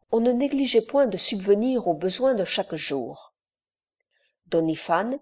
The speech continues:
Webb et Wilcox consacraient quelques heures à la chasse aux pigeons de roche et aux autres volatiles venant du marécage. Les petits, eux, s'occupaient de récolter des mollusques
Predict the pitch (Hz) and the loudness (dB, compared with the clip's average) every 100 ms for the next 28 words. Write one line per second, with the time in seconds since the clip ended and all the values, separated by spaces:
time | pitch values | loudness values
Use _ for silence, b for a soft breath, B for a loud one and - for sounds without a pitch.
0 | _ _ 135 180 240 185 156 160 156 269 | _ _ 0 4 4 2 0 -2 -2 -2
1 | 277 - - b b - 294 285 269 - | -2 -6 -10 b b -4 -2 0 -2 0
2 | 294 285 294 - 233 254 277 233 185 175 | 0 4 2 2 2 4 2 2 0 0
3 | 160 - 247 - - 156 185 165 185 - | -2 -2 -4 -4 -10 -8 -6 -4 -4 0
4 | 269 277 - B B B 220 247 262 320 | -2 0 -6 B B B -2 0 0 -2
5 | 302 208 170 196 190 190 254 233 170 170 | -2 -2 0 2 0 0 0 2 0 0
6 | 196 214 165 156 156 - - 127 104 - | -2 -4 -4 -4 -6 -6 -6 -6 -6 -6
7 | - _ _ _ _ _ _ _ _ _ | -6 _ _ _ _ _ _ _ _ _
8 | b b - 139 143 131 - 226 269 - | b b -10 -8 -6 -8 -6 -2 -2 -2
9 | - 175 262 b b b - 349 - 226 | -2 0 0 b b b -4 -4 -2 -2
10 | 320 247 190 220 208 190 262 190 170 170 | 0 2 2 2 0 0 0 0 0 -2
11 | 185 - - - | -2 -4 -4 -8